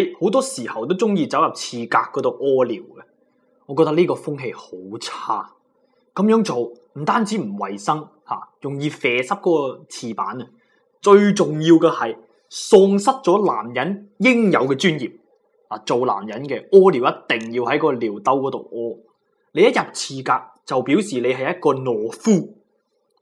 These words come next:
從古到今，屙尿都係男人之間嘅較量。嗱，如果同朋友一齊落巴，坐坐下，佢突然間同你講：「我返督尿先啦。」佢其實喺度挑釁緊你，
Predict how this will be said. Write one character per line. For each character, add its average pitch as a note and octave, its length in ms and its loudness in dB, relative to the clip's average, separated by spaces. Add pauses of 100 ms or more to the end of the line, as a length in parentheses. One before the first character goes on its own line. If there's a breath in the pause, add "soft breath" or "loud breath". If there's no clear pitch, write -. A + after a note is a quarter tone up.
(240)
從 G2 260 -16
古 A#2+ 180 -6
到 A#2 120 -2 (120)
今， A#2 100 -6 (880)
屙 F3 140 10
尿 A#2 180 -2 (340)
都 B3 140 4
係 E3+ 60 0
男 C3+ 280 -4
人 B2 260 -4
之 A#3+ 140 0
間 G3 140 0
嘅 C3+ 160 -4
較 A#2 260 4
量。 G2 240 -6 (720)
嗱， C#3 260 -4
如 D#3 80 0
果 A#3+ 160 4
同 C#3+ 220 -10
朋 A#2+ 280 -8
友 C#3 380 2 (240)
一 A#3+ 60 -2
齊 A#2 260 -6
落 B2 220 -2
巴， F#3+ 340 8 (580)
坐 - 160 0
坐 D#3 240 0
下， C3+ 200 6
佢 D3+ 80 0
突 - 80 -4
然 G2+ 120 -10
間 D3 140 -2
同 A2+ 160 -14
你 G#2+ 80 -10
講： G#2+ 300 -12 (640)
「我 C#3+ 80 -14
返 D3 120 -2
督 D3 120 -2
尿 B2 140 0
先 D3 140 -6
啦。」 D#3+ 540 2 (500)
佢 C#3 320 2
其 - 60 -8
實 A2+ 340 0
喺 D3+ 120 2
度 D3 140 0
挑 G3+ 300 -2
釁 C#3+ 500 2
緊 B2 180 -8
你， G#2+ 280 -10